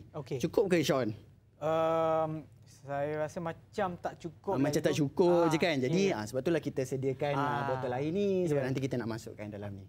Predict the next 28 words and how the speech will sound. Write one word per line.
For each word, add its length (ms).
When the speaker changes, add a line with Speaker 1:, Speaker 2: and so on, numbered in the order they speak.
Speaker 1:
Ah, 340
Speaker 2:
Okey? 80
Speaker 1:
okey. 20
Boleh. 120
Speaker 2:
Dan 240
seterusnya, 580
Sean, 400
Speaker 1:
Ya. 80
Speaker 2:
di 140
atas 360
meja 440
cikgu 340
ni, 160
Speaker 1:
Ya. 200
Speaker 2:
okey, 160
kalau 220
Sean 420
dapat 300
perhatikan, 640
cikgu 260
Speaker 1:
Ya. 80
Speaker 2:
ada 120
hot 220
glue 220
gun. 300
Speaker 1:
Ah, 160
okey. 300
Speaker 2:
Okey. 260